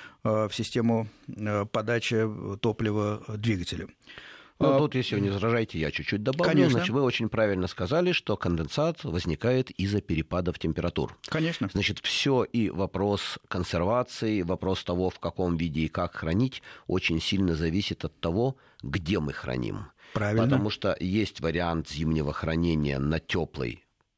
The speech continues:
Speaker 2: охраняемой стоянке, в, то есть в каком-то теплом месте, неважно, некоторые, м, теплая стоянка дома. Я
Speaker 1: Да.
Speaker 2: помню, мой первый мотоцикл я осенью затаскивал на третий этаж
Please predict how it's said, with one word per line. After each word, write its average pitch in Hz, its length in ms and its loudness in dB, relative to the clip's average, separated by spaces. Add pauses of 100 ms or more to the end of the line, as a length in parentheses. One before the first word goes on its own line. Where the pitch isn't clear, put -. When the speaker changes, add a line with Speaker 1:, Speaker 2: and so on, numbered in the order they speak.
(120)
Speaker 2:
охраняемой 76 720 -2
стоянке, 92 600 -2
в, - 80 -6
то - 100 -8
есть 67 120 -4
в - 60 -8
каком-то 80 380 -4
теплом 73 400 -2
месте, 127 240 -2
неважно, 85 360 0
некоторые, 69 720 -4
м, 62 560 -2 (120)
теплая - 320 -4
стоянка 67 420 -4
дома. 73 420 -2 (220)
Я 123 80 4 (140)
Speaker 1:
Да. 104 80 0
Speaker 2:
помню, 78 240 0
мой 69 160 -2
первый 71 300 -2
мотоцикл 73 540 -2
я 67 400 0
осенью 65 500 -2
затаскивал 62 720 -4
на 64 160 -2
третий 65 420 -4
этаж - 460 -4